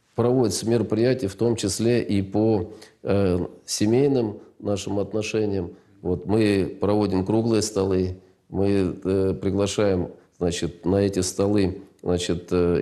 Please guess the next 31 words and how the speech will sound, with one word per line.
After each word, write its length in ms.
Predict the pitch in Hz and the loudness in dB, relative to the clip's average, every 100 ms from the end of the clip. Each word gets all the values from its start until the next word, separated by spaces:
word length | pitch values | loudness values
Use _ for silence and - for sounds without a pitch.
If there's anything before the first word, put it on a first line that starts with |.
| 95 | 0
известных, 600 | 95 101 92 90 87 - - _ _ | 2 2 0 -2 -4 -6 -20 _ _
будем 340 | - 92 95 | -6 0 0
так 180 | 90 90 | 2 0
говорить, 260 | 87 87 87 | 0 0 0
людей 520 | 92 92 117 123 123 - - | 0 2 2 2 -4 -16 -6
Рязани, 420 | 95 95 107 117 | -2 0 2 2
Рязанской 580 | 98 92 110 113 - 107 | 0 0 0 -2 -2 -2
области, 460 | 107 98 95 - 87 | 0 0 -2 -4 -4
которые 460 | 95 92 104 101 | -2 0 0 0
как 180 | 92 90 | 0 0
раз 240 | 104 104 | 0 0
рассказ-, 440 | 90 87 - 104 104 | -2 -2 0 0 0
рассказывают 720 | 104 95 92 104 107 104 92 95 | 0 0 0 0 0 0 -2 0
вот 260 | 98 98 - | -2 -4 -4
о 400 | 95 98 95 90 - - - | 0 0 0 -2 -10 -12 -6
значимости 960 | 82 98 131 127 107 98 - 95 85 - | -2 0 0 0 -2 -2 -2 -4 -6 -8
создания 580 | - - 98 101 104 95 | -8 -2 0 2 2 2
вот 140 | 92 95 | 0 0
этих 220 | 92 92 | -2 -4
семейных 460 | - 98 95 87 | -2 0 0 -2
отношений. 560 | 92 92 92 - 90 73 - - | -4 -4 -2 -2 -2 -4 -8 -2
У 80 | |
нас 260 | 113 165 - | 0 2 0
есть 240 | 147 160 | -2 -2
сложившиеся 640 | - 110 117 151 143 113 107 | -2 -2 0 -2 -2 -4 -4
уже 200 | 104 120 | -2 -2
семейные 480 | 107 101 135 113 101 | -2 0 2 0 0
пары, 400 | 110 120 139 - - - | 0 0 0 -4 -10 -6
которые 380 | 107 107 120 113 | -4 0 0 0
в 80 | 113 | 0
институте, 640 | 110 113 113 113 110 98 | -2 -6 -4 -4 -2 -6